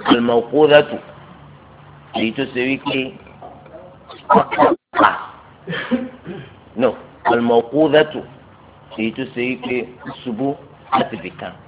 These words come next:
kò fi kú. Bá a sọ ló pa. Wal-mutaraddiyatu, èyí tó ṣubú látòkè. Wan-natihatu, èyí tí wọ́n kàn pa. Ọlọ́run bá ṣe lọ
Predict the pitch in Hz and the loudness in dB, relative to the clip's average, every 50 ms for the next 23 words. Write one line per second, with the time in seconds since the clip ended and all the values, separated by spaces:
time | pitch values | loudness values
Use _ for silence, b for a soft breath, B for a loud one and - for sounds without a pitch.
0 | - - - - - - - - - - - - - - - - - - - - | -20 -20 -20 -20 -20 -20 -20 -20 -20 -20 -20 -20 -20 -20 -20 -20 -16 -12 -12 -10
1 | - 101 98 - - - 113 107 - - - - - - - - - - - - | -10 -12 -14 -14 -14 -12 -14 -14 -14 -18 -20 -20 -20 -20 -20 -20 -20 -20 -20 -20
2 | - - - - - - - - - - 92 107 107 107 - - 113 104 113 123 | -20 -20 -16 -14 -14 -8 0 2 2 4 4 2 0 0 -2 -4 -4 -2 -2 -4
3 | 117 - - - - - - - - - - - - - - - - - - - | -6 -6 -6 -8 -8 -8 -10 -20 -20 -20 -20 -20 -20 -20 -20 -20 -20 -20 -20 -20
4 | - - - - - - - - - - - - - - - - - - - - | -20 -20 -20 -20 -20 -20 -20 -20 -20 -20 -20 -20 -20 -20 -20 -20 -20 -20 -20 -20
5 | - - - - 156 131 135 143 139 - - - 110 110 104 - - 123 127 131 | -10 -2 0 2 2 2 2 0 2 2 2 2 4 2 0 -2 -4 -2 0 2
6 | 131 - - 110 101 107 - 123 117 117 - 117 107 98 123 127 127 123 - - | 0 0 0 -4 -6 -6 -6 -8 -10 -10 -10 -12 -10 -6 -2 0 0 0 0 -4
7 | 123 - - - - - - - - - - - - - - - - 110 131 147 | -10 -10 -12 -16 -16 -18 -18 -20 -20 -20 -20 -20 -20 -20 -20 -8 0 2 2 4
8 | 147 143 139 131 - - 135 127 - - 143 - - 123 104 - 101 107 - - | 4 4 4 2 2 2 0 0 2 2 0 0 -2 -4 -6 -4 -6 -6 -4 -4
9 | 113 117 120 - - 127 - - - - - - - - - - - - - - | -4 -4 -4 -4 -4 -6 -6 -4 -4 -4 -4 -6 -8 -14 -20 -20 -20 -20 -20 -20
10 | - - - - - - - - - - - - - - - - - - - - | -20 -20 -20 -20 -20 -20 -20 -20 -20 -20 -20 -20 -20 -20 -20 -20 -20 -20 -20 -20
11 | - - - - - - - - - - - _ _ - 90 87 95 101 92 85 | -20 -20 -20 -20 -20 -20 -20 -20 -20 -20 -20 _ _ -12 -8 -6 -6 -4 -4 -4
12 | 92 90 - - 87 85 87 | -4 -4 -6 -10 -12 -10 -10